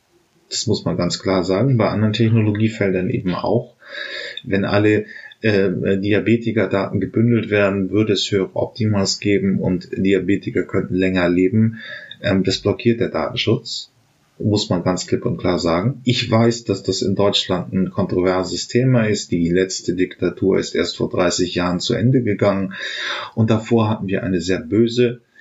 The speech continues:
äh, Diktatur in Deutschland. Das ist richtig. Deswegen machen andere, äh, Nationen das auch sehr viel anders. Ähm, wir haben die Südkoreaner gehört. Aber nichtsdestotrotz, ich sehe hier irgendwie nicht die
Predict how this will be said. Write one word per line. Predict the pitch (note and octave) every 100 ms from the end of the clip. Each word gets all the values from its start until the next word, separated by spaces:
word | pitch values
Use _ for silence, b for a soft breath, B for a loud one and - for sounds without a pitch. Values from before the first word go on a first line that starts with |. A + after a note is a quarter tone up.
| b _
äh, | A2 G#2+
Diktatur | G2 G#2 G#2 G2+ - A2+ A2 G2+ - _
in | - G2+
Deutschland. | G2+ G2 - G2 F#2
Das | F2 -
ist | - - G#2
richtig. | A2+ - A#2 A#2
Deswegen | - - - E2+ E2+
machen | E2 G2+
andere, | - F#2+ F2 F2 - F2+ F2+ -
äh, | E2+ F2 F2
Nationen | F2 F2 - G2+ G2 F#2
das | F2+ -
auch | E2+
sehr | F2+ F#2+
viel | - F2 F2
anders. | G#2+ B2+ B2+ B2 - - B B B B -
Ähm, | G2+ F#2+ F2+ F2
wir | E2+ F2
haben | F#2+
die |
Südkoreaner | F2 F2+ - - D#2+ F2 F#2 G2+ G2+
gehört. | F#2 F2 F#2+ A#2+ B2 b b b b
Aber | F#2+ F#2+
nichtsdestotrotz, | G#2 G#2 - - F#2+ - G2 F2+ G#2+ G#2+ - - -
ich | - - -
sehe | G#2+
hier | - G2+
irgendwie | F2+ G2 G2+
nicht | G2+ F#2
die | F#2